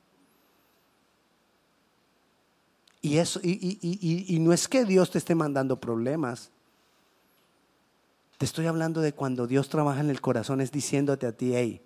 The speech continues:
sigues haciendo lo malo. Hey, sigues teniendo malas actitudes." "Ah, pastor, pero usted ya lo había dicho." Sí, yo ya lo había dicho y tú también ya, todavía sigues teniendo malas actitudes.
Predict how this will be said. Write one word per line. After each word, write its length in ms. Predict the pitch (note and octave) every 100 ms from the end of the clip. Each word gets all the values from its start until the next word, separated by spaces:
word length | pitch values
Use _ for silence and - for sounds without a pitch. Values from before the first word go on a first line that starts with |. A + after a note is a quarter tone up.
| _ _ _ _ _ _ _ _ _ _
sigues 380 | - C3+ C#3 C3
haciendo 340 | A2 A#2 A#2+
lo 100 | B2
malo. 300 | A2 G2+ F2+ - _ _ _ _ _ _ _ _ _ _ _ _ _ -
Hey, 340 | - C3+ A2 - - _ _ - -
sigues 320 | - C#3+ D3+
teniendo 360 | - C3 C3+ C#3
malas 320 | C3+ C3+ C3+
actitudes." 680 | B2+ - G#2 A#2 G2 F#2 - _ _ _ _ _ _ _ _ _ _ _ _ - -
"Ah, 120 | E3+
pastor, 300 | F3+ F#3 F3+
pero 120 | E3+
usted 180 | - D#3
ya 120 | E3
lo 80 | E3+
había 200 | E3 D#3+
dicho." 380 | F3 F3+ A2 F2 - - - -
Sí, 160 | F3
yo 100 | F3
ya 120 | D#3 D#3
lo 100 | D#3
había 200 | D#3 D#3
dicho 240 | F3 C#3+
y 20 |
tú 140 | B2+ C3
también 320 | D3+ D#3 D#3
ya, 100 | D#3+
todavía 540 | - D3+ C#3 B2+ D#3+
sigues 260 | D#3 E3+ D#3
teniendo 300 | D3 C#3+ D3+
malas 240 | D3+ C#3+
actitudes. 600 | D3 C#3 C3+ F3+ - -